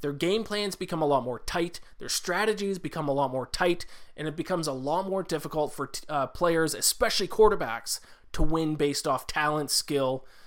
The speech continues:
and as Kyler Murray put it, in instinct. Teams f-, watch film on, on him. They watch film on the Cardinals offense, which, by the way, this also is probably a product of Cliff,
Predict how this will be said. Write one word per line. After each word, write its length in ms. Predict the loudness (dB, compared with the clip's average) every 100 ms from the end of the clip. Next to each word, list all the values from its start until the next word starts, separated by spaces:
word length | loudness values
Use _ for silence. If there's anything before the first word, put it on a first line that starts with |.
| -20 -20 -16
and 240 | -6 -4 -2
as 100 | -2
Kyler 300 | 4 4 4
Murray 380 | 0 2 2 2
put 180 | -2
it, 140 | -2 -2
in 160 | -8 -10 -6
instinct. 540 | -2 -2 -4 -12 -14 -16 -10 -10 -10 -14 -14 -14 -14 -20 -20 -20 -20 -20 -20 -20 -12
Teams 360 | 0 2 2 0
f-, 200 | -8 -8
watch 320 | -2 0 0
film 260 | 0 4
on, 180 | 4 2 4
on 180 | 4 4
him. 220 | 2 -4
They 120 | -6 -6
watch 340 | 2 2 2
film 340 | 0 0 2
on 180 | 0 -2
the 60 | -4
Cardinals 400 | 2 2 2 2
offense, 400 | 2 2 -2 -4
which, 140 | 0
by 120 | 4
the 80 | 4
way, 140 | 4 2
this 220 | 0 2
also 300 | 2 2 2
is 80 | 2
probably 240 | 4 4
a 40 | 2
product 380 | 0 0 0
of 240 | -4 -10 -10
Cliff, 220 | -10 -10